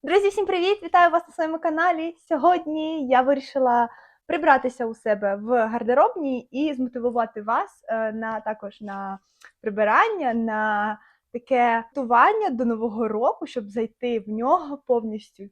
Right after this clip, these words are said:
чистим, прибраним, організованим і таким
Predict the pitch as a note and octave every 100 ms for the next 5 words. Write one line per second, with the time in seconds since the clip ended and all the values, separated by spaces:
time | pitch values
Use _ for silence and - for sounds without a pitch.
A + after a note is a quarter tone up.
0 | _ - F#4 A4+ _ F4 F4 E4 - B3
1 | D4 C#4 C4+ C4 B3+ - G#3+ G#3+ G#3 G#3
2 | B3 D4+ C#4+ C4+ B3+ A#3+ A3 A3+ A3+ G#3+
3 | G#3+